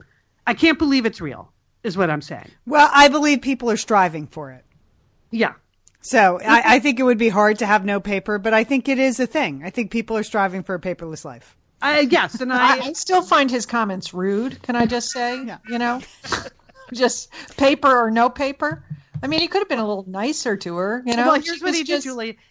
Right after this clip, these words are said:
Speaker 1: He said, "I could take a picture of it with my phone."
Speaker 2: Oh,
Speaker 3: Oh,
Speaker 2: okay.
Speaker 3: okay.
Speaker 2: All right.
Speaker 3: All right. All right. All right. I didn't hear that part. Okay. So he, he was trying to at least, you know,
Speaker 1: He was trying to
Speaker 3: understand.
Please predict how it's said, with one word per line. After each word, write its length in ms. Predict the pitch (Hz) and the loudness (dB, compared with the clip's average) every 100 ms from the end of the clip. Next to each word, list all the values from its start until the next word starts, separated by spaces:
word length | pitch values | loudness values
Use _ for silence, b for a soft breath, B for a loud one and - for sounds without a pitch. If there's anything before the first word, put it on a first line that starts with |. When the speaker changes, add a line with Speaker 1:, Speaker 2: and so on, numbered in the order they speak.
| _ | _
Speaker 1:
He 100 | 262 | -12
said, 380 | - 254 240 - | -6 -4 -6 -6
"I 240 | 214 220 | -2 -2
could 160 | 214 214 | -4 -8
take 180 | 226 214 | -8 -8
a 40 | |
picture 300 | 214 220 240 | -8 -4 -2
of 120 | 220 | -2
it 80 | 196 | -2
with 160 | 185 180 | -4 -4
my 120 | 170 | -6
phone." 480 | 170 175 208 165 170 _ _ _ 247 | 0 0 0 -6 -12 _ _ _ -2
Speaker 2:
Oh, 180 | 381 494 | 4 6
Speaker 3:
Oh, 200 | 508 277 | 8 6
Speaker 2:
okay. 100 | 247 285 320 453 392 | 6 8 8 4 0
Speaker 3:
okay. 80 | 277 | 2
Speaker 2:
All 80 | |
right. 280 | 392 269 330 | 6 6 6
Speaker 3:
All 180 | 403 349 | 2 -2
right. 200 | 277 214 _ | -4 -8 _
All 140 | 269 320 | 0 2
right. 280 | 226 180 202 | 0 -4 -6
All 80 | |
right. 160 | 247 240 | -2 -2
I 40 | |
didn't 180 | 247 269 | -4 -8
hear 160 | 262 247 | -6 -4
that 220 | 233 196 | -4 -6
part. 220 | - - - | -8 -16 -8
Okay. 260 | 220 240 233 | -6 -2 -2
So 180 | - 247 | -2 -4
he, 260 | 269 240 b b b - | -4 -6 b b b -12
he 80 | 247 | 0
was 320 | 247 247 - | 0 0 -2
trying 400 | 226 220 208 196 | -4 -4 -4 -6
to 380 | - 196 190 185 | -4 -2 -2 -4
at 100 | 185 | -4
least, 440 | 202 202 196 - b b b b b | -2 0 -4 -8 b b b b b
you 120 | 226 202 | -6 0
know, 60 | |
Speaker 1:
He 100 | 294 | 2
was 100 | 370 320 | 4 4
trying 80 | |
to 60 | 330 | 4
Speaker 3:
understand. 220 | 339 302 | 4 2